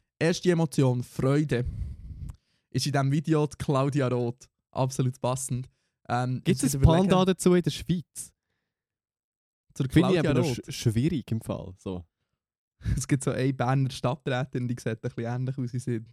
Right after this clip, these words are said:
Speaker 1: Nathalie Imboden, die fährt immer mir, äh, mit dem Velo voraus. Ja, das ist, wenn ich mich immer
Speaker 2: <laughs>
Speaker 1: wahnsinnig aufgeregt, weil die so langsam Velo fährt. <laughs> Das ist, äh, ein anderes Thema.
Speaker 2: <laughs> Anderes Thema.
Speaker 1: Ähm, ich bin gerade am Überlegen, wer ist, wer ist so eine freudige Politikerin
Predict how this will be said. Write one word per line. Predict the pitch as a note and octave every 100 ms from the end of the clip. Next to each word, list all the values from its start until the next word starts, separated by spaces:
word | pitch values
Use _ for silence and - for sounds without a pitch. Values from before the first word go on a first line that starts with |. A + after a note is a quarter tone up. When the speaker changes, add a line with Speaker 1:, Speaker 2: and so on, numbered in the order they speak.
| _
Speaker 1:
Nathalie | A2+ A#2+ - A#2+ A#2+
Imboden, | B2 C3 A#2 A2
die | A2+
fährt | A2+ A2+ A2
immer | A#2+ B2 - _ _ _
mir, | C3 B2+ -
äh, | A#2+
mit | A#2+ A#2+
dem | A#2+
Velo | A#2 C3+ C3
voraus. | C3+ B2+ A#2 - - - _
Ja, | - B2
das | - _
ist, | -
wenn | B2
ich | A#2+
mich | B2 B2+
immer | G#3+ A3
Speaker 2:
<laughs> | C4
Speaker 1:
wahnsinnig | C3 C3+ C#3+ C3 C#3
aufgeregt, | C3 - C3 C3+
weil | B2+
die | B2+
so | C3+
langsam | B2+ C3 C3 B2
Velo | B2+ C3
fährt. | B2+ B2 -
<laughs> | - - _ - - - - - - - C4 - G#3+
Das | - -
ist, | -
äh, | G3+ - A#4+ B3
ein | A#3 C#3 - E3
anderes | C3+ D#3 -
Thema. | - - D3 C#3+ - _
Speaker 2:
<laughs> | A3 G#3 A3+ - D3
Anderes | D#3+ D#3 D3 C#3+ C#3
Thema. | C3+ A#2+ A2+ - C3+ A#2 - - - - - - _ - - A#3 A3+ F#3 -
Speaker 1:
Ähm, | C#3+ D3 D#3+
ich |
bin | F#3
gerade | G#3 G3+
am |
Überlegen, | C#3+ C#3 D#3 F4+ B2+
wer | C3
ist, | E3 -
wer | C#3+
ist | C#3
so | F#3
eine | D#3 D3
freudige | - C3+ C3 C#3+ D3 C3+
Politikerin | - C3+ B2+ - C3 - C3+ - C3 B2 B2